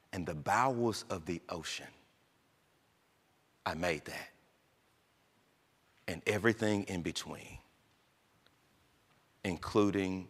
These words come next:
me and you, things seen and things unseen. That's the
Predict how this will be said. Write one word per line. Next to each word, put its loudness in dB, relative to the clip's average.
me 0
and -8
you, 2
things 0
seen 2
and -8
things -4
unseen. -8
That's 4
the -2